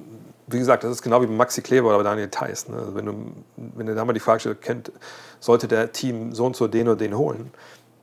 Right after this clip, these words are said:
Ja, jeder würde, glaub ich, Marcel Hartenstein gerne im Team haben. Verdient jetzt auch nicht so viel Geld, dass man ihn da jetzt nicht, nicht ziehen kann. Ähm, Frage ist halt, wollen ihn die, die, äh,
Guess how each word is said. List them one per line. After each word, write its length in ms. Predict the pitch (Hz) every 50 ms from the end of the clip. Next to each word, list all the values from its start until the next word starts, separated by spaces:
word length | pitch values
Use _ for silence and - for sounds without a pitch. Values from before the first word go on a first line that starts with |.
| _ _
Ja, 260 | 160 156 147 - -
jeder 380 | 98 95 117 156 180 165 - - - - -
würde, 320 | 120 113 113 113 110 104
glaub 160 | 101 104 104
ich, 160 | 104 101 - - - - -
Marcel 280 | - 110 95 110 107 101
Hartenstein 420 | - - - - - - 107 107
gerne 180 | 104 107 104 107
im 120 | 104 101
Team 260 | - - 143 120 95
haben. 180 | 98 101 98 98 - - - - - - - - - - - _ _
Verdient 220 | - 104 95 113
jetzt 140 | 117 104 -
auch 100 | - 117
nicht 140 | 113 101 92
so 160 | 104 110 127
viel 240 | 127 - - 113 101
Geld, 340 | 110 104 107 117 113 104 -
dass 180 | 104 - -
man 280 | - 104 98 98 98 107
ihn 160 | 113 107 101
da 60 | 101
jetzt 180 | 101 95 - -
nicht, 260 | 104 98 - - -
nicht 220 | - 117 - -
ziehen 300 | - - - 113 117 120
kann. 300 | 113 - - 120 131 139 - _ _ - - - - - _ _ -
Ähm, 140 | 110 104 101
Frage 240 | - - 98 101 101
ist 120 | 95 -
halt, 240 | - 95 87 92 87
wollen 280 | 98 101 98 95 95 95
ihn 180 | - 95 92
die, 100 | 92 92 92 98 107 - - -
die, 180 | 104 98 98
äh, 160 | 98 95 98